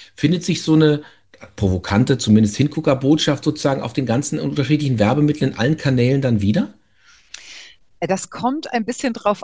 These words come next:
Speaker 2: an, würde ich sagen. Also bei
Speaker 1: Mhm.
Speaker 2: der großen Out-of-Home-Selfie-Kampagne haben wir das so gemacht. Da waren die Fotos, die wir für die Plakate verwendet haben, die haben sich auch online wiedergefunden.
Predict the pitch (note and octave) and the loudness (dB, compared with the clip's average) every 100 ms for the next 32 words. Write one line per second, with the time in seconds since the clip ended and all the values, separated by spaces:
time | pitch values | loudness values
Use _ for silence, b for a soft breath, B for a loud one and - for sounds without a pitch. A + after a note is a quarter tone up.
0 | - E3+ C#3+ C#3 C#3 D3+ - - C3 C#3+ | -2 -2 -2 -8 -6 -8 -8 -4 -2 -2
1 | D3+ E3 E3 F#3 F#3+ F#3 E3+ A3+ A#3 - | -4 -4 0 2 0 -2 -4 -4 -4 -4
2 | G3 F#3+ G3 F3 - F#3+ A3 - C4 B3+ | -2 -2 -2 -4 0 2 2 -2 -8 -8
3 | A#3 - A#3+ A#3+ C4 C4 C4 C4 - - | -8 -4 -4 -2 0 2 2 0 -4 -6
4 | F#3 F#3+ G3+ G3 E3 F3+ D#3+ D3+ F3 - | -4 -2 -2 -4 -6 -8 -6 -2 -2 -2
5 | - - F3+ D#3+ E3+ F#3 F3+ F3+ - G#3+ | -8 -4 -2 0 2 0 -2 -8 -6 -4
6 | A#3 - A#3 A#3 - G3+ F3 F#3+ F#3 F#3 | -4 -4 -4 -4 -6 -10 -4 0 2 4
7 | F3+ F#3+ F#3+ - E3+ - G#3+ - G#3+ G#3 | 2 -2 -6 -6 -6 -6 -6 -6 -4 -2
8 | G#3 G#3 G#3+ G#3 G#3+ G3 E3+ E3 F3+ F3 | -4 -4 0 0 0 -4 -4 -4 -4 -6
9 | F3 F3 D3+ F#3 G#3 A#3+ A3+ A#3+ A3 A3 | -6 -6 -6 -4 0 0 0 -2 -2 -2
10 | - A3+ A3+ A3 A3+ | -4 -4 -4 -6 -6